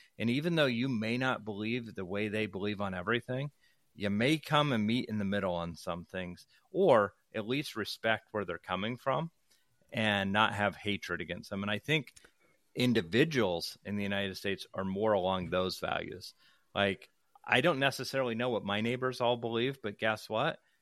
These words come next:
I can have a conversation with them. I can respect them. But when you start talking government and the debates and everything, it's all about what the other guy is doing wrong. It's never about,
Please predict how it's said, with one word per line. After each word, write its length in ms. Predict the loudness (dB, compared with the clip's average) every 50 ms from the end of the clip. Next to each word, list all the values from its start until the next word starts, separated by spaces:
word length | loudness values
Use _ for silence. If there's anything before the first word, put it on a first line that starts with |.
| _ _ _ _ -6
I 120 | -6 -6
can 120 | -4 0
have 120 | -2 0 0
a 60 | -2
conversation 680 | -2 -2 -2 -2 -2 -6 -4 0 0 0 0 0 0 0
with 120 | 0 0 4
them. 280 | 4 4 4 4 0 -4 _ -14
I 60 | -14
can 160 | -10 -8 -8 -8
respect 480 | -8 -8 -6 -4 -4 -4 -4 -6 -2
them. 240 | -2 0 0 -2 -4 _ _ -20 -20 -20 _ _ _ _ _ _ _ _ _ -18
But 360 | -8 2 4 4 6 4 2 -2 _ -8
when 200 | -4 0 0 2
you 80 | 2
start 360 | 0 2 4 4 4 4 2 -2
talking 440 | 0 2 2 2 2 -2 -8 -6
government 540 | -2 0 0 2 2 2 0 2 0 0 0 -2
and 480 | -2 -2 -2 -2 -2 -4 -4 -6 -8 -10 -18 -20 _ -8
the 100 | -8 -6
debates 560 | -6 -6 -2 0 2 2 2 0 -2 -4 -4
and 80 | -4
everything, 320 | -4 -4 -4 -6 -6 -4 -4
it's 140 | -4 -4 -4
all 280 | -2 0 2 4 4
about 280 | 2 2 2 2 2 2
what 160 | 2 0 0
the 140 | -2 -6 -2
other 260 | -2 -2 0 0 0
guy 220 | 2 2 2 2 2
is 160 | -2 -4 -6
doing 300 | -6 -4 -4 -4 -4 -4
wrong. 340 | -4 -4 -4 -4 -4 -4 -6
It's 160 | -8 -10 -8 -4
never 320 | -2 -2 0 2 2 2
about, 500 | 2 2 4 4 4 4 4 2 2 -2